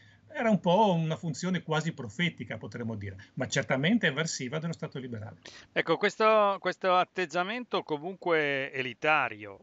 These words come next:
Speaker 2: eh, da tutti i punti di vista, sia perché era un'elite militare, perché comunque molti di loro erano arditi, che si erano distinti.
Speaker 1: Alcuni dei fermenti più vivaci.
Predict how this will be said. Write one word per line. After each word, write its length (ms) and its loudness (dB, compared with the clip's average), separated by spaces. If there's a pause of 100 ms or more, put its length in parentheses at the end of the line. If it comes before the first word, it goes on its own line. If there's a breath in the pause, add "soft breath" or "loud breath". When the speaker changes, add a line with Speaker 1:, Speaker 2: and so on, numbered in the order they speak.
(100)
Speaker 2:
eh, 320 -4
da 140 -8
tutti 220 -10
i 40 -8
punti 280 -10
di 120 -14
vista, 460 -16
sia 260 -4
perché 280 -8
era 120 0
un'elite 460 -6
militare, 640 0
perché 560 -8
comunque 480 -10
molti 300 -12
di 100 -16
loro 260 -8
erano 340 -10
arditi, 500 -14
che 100 -14
si 160 -14
erano 240 -10
distinti. 880 -18
Speaker 1:
Alcuni 320 -6
dei 140 -4
fermenti 400 -6
più 120 -8
vivaci. 460 -10